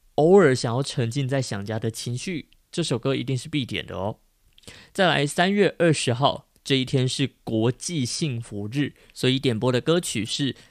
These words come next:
《幸福的时光》，来自潘玉文和徐婉玲。黑暗暝落雨声，鸟仔天光幽怨的唱歌。大家应该有看过这一出吧？再来是三月二十一号，严艺格的生日。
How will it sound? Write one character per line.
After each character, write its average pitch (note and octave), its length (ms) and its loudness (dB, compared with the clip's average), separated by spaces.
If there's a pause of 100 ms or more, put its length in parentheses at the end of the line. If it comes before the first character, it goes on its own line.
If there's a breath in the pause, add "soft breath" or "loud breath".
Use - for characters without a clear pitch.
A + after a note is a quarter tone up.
(180 soft breath)
《幸 A3+ 320 0
福 A2 200 -4
的 A2+ 100 2
时 A2+ 220 -4
光》， A#2 240 0
来 G2+ 160 -6
自 A2 280 -8
潘 F#3 240 -4
玉 G3+ 140 -2
文 A#2+ 260 0
和 B2+ 300 -4
徐 - 260 -6
婉 C3+ 360 0
玲。 G#2+ 280 -2 (300 loud breath)
黑 D#3 200 8
暗 F#3 200 2
暝 A2+ 380 -2
落 G#2+ 180 -2
雨 F#2 220 -4
声， B2+ 380 0 (300)
鸟 D3+ 140 2
仔 D#3 140 2
天 A#2+ 260 -4
光 C#3 340 0
幽 C#3 340 0
怨 A2 280 0
的 G2 160 -6
唱 A2+ 320 -4
歌。 A#2+ 320 0 (320)
大 G3 140 -6
家 G#3+ 120 2
应 G#3+ 60 0
该 G#3+ 80 0
有 D3+ 80 0
看 C3 160 0
过 B2 100 2
这 B2 120 0
一 A2+ 80 -2
出 G#2+ 200 -4
吧？ - 260 -8 (300)
再 C#3+ 140 4
来 C3 140 4
是 C3 360 2
三 E3+ 200 -2
月 F#3 120 4
二 D3 120 2
十 - 200 -4
一 C#3 120 -2
号， C#3 360 -2 (380)
严 C#3+ 360 2
艺 G#3+ 200 -4
格 A2+ 260 -4
的 A#2+ 200 0
生 E3+ 300 -2
日。 G3 240 0